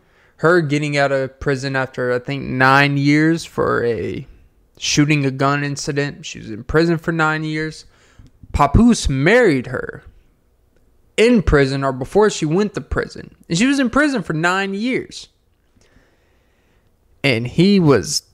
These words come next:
there for her, you know, did all the stuff that people were like, "Wow, that is above and beyond." Buzz Lightyear style. And this man was the definition of sticking by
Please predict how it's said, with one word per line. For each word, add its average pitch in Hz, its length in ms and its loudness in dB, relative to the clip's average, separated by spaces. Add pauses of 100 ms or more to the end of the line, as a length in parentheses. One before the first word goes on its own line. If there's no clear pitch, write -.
(120)
there 180 260 6
for 127 280 -6
her, - 340 -16 (100)
you - 180 -14
know, 117 380 -10
did 240 240 6
all 208 380 4
the 160 160 2
stuff - 640 -2 (440)
that - 180 -12
people 151 240 -4
were 131 140 0
like, - 240 -10
"Wow, 117 440 -8
that 185 260 0
is 135 140 -2
above 131 400 -2
and 127 140 -10
beyond." 135 540 -6 (320)
Buzz 180 200 2
Lightyear 175 360 -2
style. - 420 -14 (840)
And 190 360 2
this 220 240 2
man 165 420 2 (960)
was 147 420 4
the 147 60 2
definition 160 920 0
of 104 200 -6
sticking 160 640 0
by 135 480 4